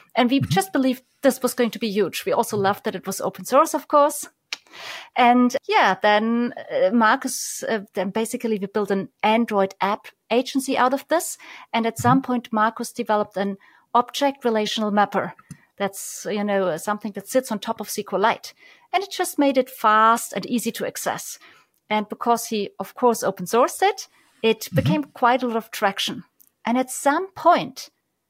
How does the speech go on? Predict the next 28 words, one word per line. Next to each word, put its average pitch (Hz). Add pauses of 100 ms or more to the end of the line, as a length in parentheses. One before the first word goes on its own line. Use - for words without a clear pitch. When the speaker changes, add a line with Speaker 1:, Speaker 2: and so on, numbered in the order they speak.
Speaker 1:
he 269
couldn't 277
optimize 254
it 190
anymore. 185
It 190
was 233
just - (400)
S 311 (100)
Q 294
Lite 226
was 208
the 220
slowest 226 (380)
piece 240
in -
the 269
stack. - (480)
Speaker 2:
Mm-hmm. 107 (180)
Speaker 1:
And 262 (180)
yeah, 370
well, 254
then 226
we 269
started 254
thinking 254
and 208
thought, 226